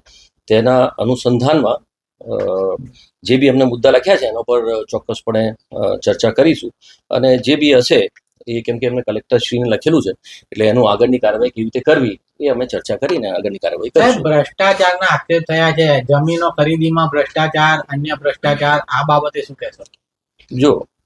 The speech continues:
Speaker 1: કહેવામાં સિમ્પલ વસ્તુ છે, કોઈ બી કામ થતું હોય અમૂલ ડેરીમાં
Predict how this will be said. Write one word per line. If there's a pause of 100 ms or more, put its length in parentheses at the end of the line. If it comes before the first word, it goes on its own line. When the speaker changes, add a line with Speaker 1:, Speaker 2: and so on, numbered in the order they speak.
(480)
Speaker 1:
કહેવામાં
સિમ્પલ
વસ્તુ
છે,
કોઈ
બી
કામ
થતું
હોય (320)
અમૂલ
ડેરીમાં